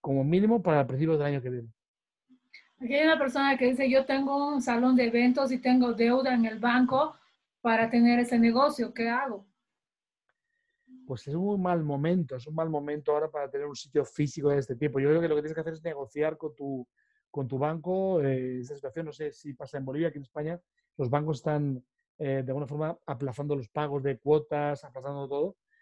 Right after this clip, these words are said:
Speaker 1: a la gente con el tema del coronavirus. Pero está claro que durante una temporada, desgraciadamente, no digo que no puedas utilizar el salón,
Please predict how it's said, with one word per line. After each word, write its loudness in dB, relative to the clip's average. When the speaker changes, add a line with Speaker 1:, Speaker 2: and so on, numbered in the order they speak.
Speaker 1:
a -4
la -2
gente -6
con -6
el -4
tema -2
del -2
coronavirus. -4
Pero -10
está -14
claro -2
que -2
durante -2
una 0
temporada, -2
desgraciadamente, -6
no 0
digo 4
que 4
no 0
puedas -2
utilizar -2
el -4
salón, -6